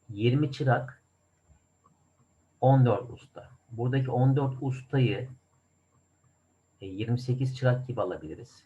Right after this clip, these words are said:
Veya tam tersi de olabilirdi. Çırak da bu ustaya çeviririz. Ben büyüttüm aslında burada ama neyse artık başlamış oldum. Yapacak bir şey yok. On dört usta yirmi sekiz çırak yapıyor. Keşke tersini yapsaydık. Neyse.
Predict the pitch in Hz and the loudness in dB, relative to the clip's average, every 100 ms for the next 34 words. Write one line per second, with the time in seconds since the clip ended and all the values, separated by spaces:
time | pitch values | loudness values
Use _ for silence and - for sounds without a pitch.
0 | 131 151 147 147 135 151 135 156 139 95 | -8 -2 2 2 2 0 0 -2 0 -2
1 | 90 - 113 107 - 120 113 - 90 - | -6 -6 -6 -4 -6 -6 -6 -8 -14 -10
2 | 87 - - - 92 90 104 - 127 95 | -12 -12 -16 -12 -12 -10 -12 -8 -6 -6
3 | - - - - 123 107 131 120 - 87 | -10 -18 -18 -12 -8 -6 -4 -4 -4 -8
4 | - - 90 - 110 110 87 87 87 87 | -8 -12 -12 -12 -12 -12 -14 -14 -16 -18
5 | - 90 - - 87 117 - _ _ _ | -18 -20 -16 -12 -10 -12 -16 _ _ _
6 | _ _ 120 123 131 131 131 127 117 110 | _ _ 2 4 6 4 2 -4 -6 -8
7 | 113 120 127 131 104 110 - 131 127 120 | -6 -6 -6 -6 -2 -2 -2 -6 -4 -4
8 | 127 - _ _ _ _ _ _ _ _ | -6 -10 _ _ _ _ _ _ _ _
9 | _ _ - - 131 98 - 95 - _ | _ _ -16 -16 -12 -12 -12 -16 -16 _
10 | 131 - _ 127 127 | -16 -16 _ -8 -8